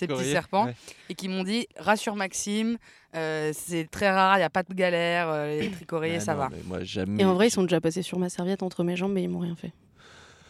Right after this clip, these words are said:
Speaker 1: Ok. Euh, bah, écoute, ça me rassure tout ça, ça me rassure beaucoup. Très bien, bah déjà tu nous as balancé une méga anecdote là d'un coup d'un seul.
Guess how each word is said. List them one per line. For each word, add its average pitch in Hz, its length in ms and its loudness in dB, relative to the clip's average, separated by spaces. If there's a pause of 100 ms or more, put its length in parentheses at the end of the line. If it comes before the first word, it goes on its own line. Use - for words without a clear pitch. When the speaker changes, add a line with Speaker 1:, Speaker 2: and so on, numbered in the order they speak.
(560)
Speaker 1:
Ok. 208 460 2 (280)
Euh, 170 840 10
bah, 143 260 4
écoute, 175 240 -2
ça 151 140 2
me 131 60 2
rassure 302 400 6
tout 269 120 -10
ça, 226 360 6
ça - 180 4
me 165 60 8
rassure 180 360 6
beaucoup. 226 340 2
Très 240 160 8
bien, 240 160 8
bah 190 100 10
déjà 214 240 10
tu - 180 -4
nous 202 220 4
as 202 80 10
balancé 208 440 6
une 185 120 4
méga 196 300 8
anecdote 165 420 4
là 131 160 4
d'un 156 160 4
coup 170 160 -4
d'un 143 140 2
seul. 165 440 0